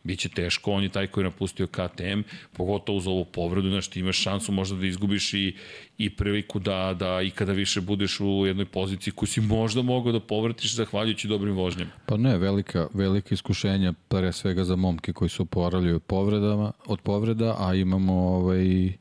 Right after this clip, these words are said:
Speaker 2: i recimo situaciju kao sa Raulom Fernandezom koji mora da, da se bori za svoje mesto u, u Aprili, ali evo vidimo, dobio je,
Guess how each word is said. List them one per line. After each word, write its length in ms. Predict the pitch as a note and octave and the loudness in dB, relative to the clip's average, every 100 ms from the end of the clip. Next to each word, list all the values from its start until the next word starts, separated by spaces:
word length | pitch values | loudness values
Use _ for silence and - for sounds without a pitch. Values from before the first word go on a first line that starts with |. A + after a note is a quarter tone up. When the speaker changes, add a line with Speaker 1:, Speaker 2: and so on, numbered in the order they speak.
| - - - - - _ _ _ | -14 -20 -20 -20 -20 _ _ _
Speaker 2:
i 140 | A2 F#2 | 0 0
recimo 360 | F2 - F#2+ | 0 0 -2
situaciju 500 | E2+ F#2 G2 E2+ - | 0 -2 0 0 -2
kao 180 | F#2 E2+ | -2 -2
sa 140 | E2 F2+ | -2 -2
Raulom 320 | E2+ E2+ E2 | 0 0 0
Fernandezom 600 | F#2 F2+ F2 F2 E2+ E2 | 0 0 2 0 0 -4
koji 200 | - D#2 | -6 -8
mora 280 | D#2+ - D#2+ | -6 -2 0
da, 240 | D#2+ G2+ - _ _ - - | 0 -4 -12 _ _ -12 -6
da 100 | F2+ | -2
se 140 | - | 0
bori 280 | E2+ E2+ F2 | 0 0 0
za 120 | F2+ | -4
svoje 240 | - F#2 | -2 -2
mesto 420 | F#2 F2+ - - F#2 - _ _ _ _ _ _ - - | 0 -2 -4 -8 -10 -10 _ _ _ _ _ _ -20 -6
u, 180 | G2+ G2 | -2 -2
u 240 | - A#2 G2+ | -2 0 0
Aprili, 400 | - G#2+ F#2 E2+ - | 0 -2 -4 -6 -4
ali 220 | F#2 F2 | 0 2
evo 180 | F2 E2+ | 2 2
vidimo, 380 | F2 E2+ E2 | 0 0 -2
dobio 380 | E2 F2 E2 D#2+ | 0 0 2 2
je, 180 | E2+ | 2